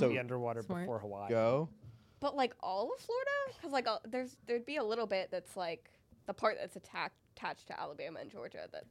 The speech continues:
Speaker 4: like,
Speaker 1: Right.
Speaker 4: I wouldn't think that
Speaker 1: But,
Speaker 4: would
Speaker 1: uh, Hawaii's also, like, a volcano. It's pretty tall at some point.
Speaker 4: That's
Speaker 1: You
Speaker 4: true,
Speaker 1: know?
Speaker 4: but I think
Speaker 2: Mm.
Speaker 4: some of their islands have been disappearing, but then new ones reappear 'cause it's
Speaker 1: Probably, yeah.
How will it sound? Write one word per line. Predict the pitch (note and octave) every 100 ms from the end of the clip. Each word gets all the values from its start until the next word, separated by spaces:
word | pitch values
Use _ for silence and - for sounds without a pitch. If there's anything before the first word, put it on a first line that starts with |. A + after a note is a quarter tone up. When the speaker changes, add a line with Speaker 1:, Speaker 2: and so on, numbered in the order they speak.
| -
Speaker 4:
like, | C#3
Speaker 1:
Right. | A#2+ A#2
Speaker 4:
I | E3+
wouldn't | D3 -
think | -
that | B2+
Speaker 1:
But, | D#3 E3
Speaker 4:
would |
Speaker 1:
uh, | C3+
Hawaii's | C#3+ D#3 G3+ E3+
also, | C#3 -
like, | B2 A#2+ - _ - - _
a | C#3
volcano. | B2 A#2+ - A2 C#3 A#2 F#2 A#2+ _ -
It's | D3 -
pretty | - F#3
tall | - D3 D#3+ G#2 A2+
at | -
some | G2+ G2+
point. | - G2+ G2+ - - -
Speaker 4:
That's | A#3 E4+
Speaker 1:
You | A#3+
Speaker 4:
true, | C#4+
Speaker 1:
know? | C#4
Speaker 4:
but |
I | G#3+
think | - C#4+
Speaker 2:
Mm. | G3+ G3+
Speaker 4:
some | G#3 A#3
of | C4+
their | G3+ F3+
islands | F#3 F#3+ F#3 F3 E3+
have | A#3+
been | F#3+
disappearing, | F3 F3+ F3 F#3+ E3+ D#3+
but | F3+
then | G#3+ G3+
new | G3
ones | F3 E3+ -
reappear | E3 D#3+ B2+ D3
'cause | - B2+ G#2
it's | -
Speaker 1:
Probably, | D#3+ -
yeah. | A#2+